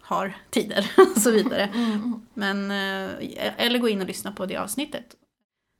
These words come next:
Speaker 1: Har du något att säga om det, annars?
Speaker 2: Ehm, nej, men bara liksom att det, som jag
Speaker 1: Psykolog.
Speaker 2: ofta stöter på
Speaker 1: Ja.
Speaker 2: bland avhoppare, ehm,
Speaker 1: Mm.
Speaker 2: som, som är ett problem, tycker jag,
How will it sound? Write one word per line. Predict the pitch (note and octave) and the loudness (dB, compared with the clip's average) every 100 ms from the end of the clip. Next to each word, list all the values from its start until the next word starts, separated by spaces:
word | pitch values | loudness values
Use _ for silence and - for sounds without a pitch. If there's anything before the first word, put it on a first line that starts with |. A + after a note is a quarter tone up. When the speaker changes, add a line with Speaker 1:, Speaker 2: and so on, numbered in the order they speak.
| _ | _
Speaker 1:
Har | - | -12
du | A#3 | -8
något | B3 B3 | -8 -8
att | B3 | -12
säga | - A3 | -12 -10
om | A3 A#3 | -8 -8
det, | A3+ G#3+ - _ | -10 -12 -20 _
annars? | A#3+ B3 A#3 | -4 -2 -2
Speaker 2:
Ehm, | A3 G#3+ A3 G#3+ A3 A3+ - - - - - - | -6 -8 -10 -10 -10 -14 -14 -18 -18 -20 -20 -14
nej, | - D#4 A#3 A#3+ | -4 -2 0 -2
men | B3 A#3+ | -2 -4
bara | A#3 G#3 | -4 -6
liksom | G#3 G#3+ G3+ G3 | -6 -10 -10 -10
att | G3+ | -12
det, | G3 G3 G3 - - _ | -12 -10 -12 -16 -20 _
som | - G#3+ | -6 -2
jag | |
Speaker 1:
Psykolog. | - G#3+ | -2 -2
Speaker 2:
ofta | A3 | -4
stöter | G#3+ A3 G#3+ | -4 -4 -4
på | - | -4
Speaker 1:
Ja. | A3+ B3 | -2 -2
Speaker 2:
bland | G3+ G#3 | -2 -2
avhoppare, | G#3 F#3+ G#3 A3 F#3+ F#3+ G3 - _ _ | -2 -4 -10 -10 -10 -10 -14 -20 _ _
ehm, | - G#3+ | -12 -6
Speaker 1:
Mm. | A3 G#3 G#3 - _ _ _ - _ _ _ | -4 -4 -6 -14 _ _ _ -20 _ _ _
Speaker 2:
som, | - G#3+ G#3+ | -8 -6 -4
som | - A3+ | -2 0
är | A3 | 2
ett | C#4+ - | 0 -4
problem, | A3 G3+ A3+ B3+ | -4 -2 0 -2
tycker | A3+ G#3+ | -2 -6
jag, | - G#3 | -6 -6